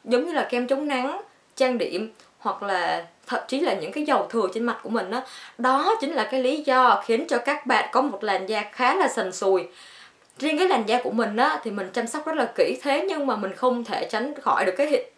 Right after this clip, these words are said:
cái tình trạng gọi là mụn ẩn, ờ, bên hai cái, ờ, má và mụn đầu đen, cũng giống như là những cái mụn li ti trên trán và đặc biệt là những cái mụn hay ở dưới cằm.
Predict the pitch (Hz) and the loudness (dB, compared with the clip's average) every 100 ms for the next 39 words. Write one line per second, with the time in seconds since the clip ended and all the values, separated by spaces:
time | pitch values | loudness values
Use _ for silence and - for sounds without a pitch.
0 | _ - 302 339 - 208 190 247 202 190 | _ -4 0 2 2 2 0 0 0 0
1 | 180 196 175 170 - - - _ 226 233 | -2 0 -2 -2 -12 -18 -20 _ 4 4
2 | - 139 202 226 - _ _ 196 190 185 | 4 0 0 -2 -6 _ _ -8 -4 -6
3 | 180 - - _ _ 220 240 226 247 240 | -8 -12 -20 _ _ -2 0 0 0 2
4 | 285 294 269 240 - - 220 233 226 320 | 2 2 0 0 -2 -6 -4 -2 0 -2
5 | 359 359 202 180 175 - _ _ _ - | -4 -6 -6 -6 -8 -12 _ _ _ -4
6 | 226 208 202 233 254 254 240 226 247 311 | -2 0 2 4 4 4 -2 -2 -2 -2
7 | 311 214 - - - 175 277 285 262 269 | -4 -6 -6 -14 -14 -4 -2 0 2 0
8 | 269 254 254 247 269 370 - - 247 - | 0 2 2 2 0 0 -4 0 0 -2
9 | _ - 233 220 190 175 262 285 233 - | _ 4 6 6 0 -2 -4 2 0 0
10 | - - 208 226 - 196 | -8 -8 -6 -6 -4 -4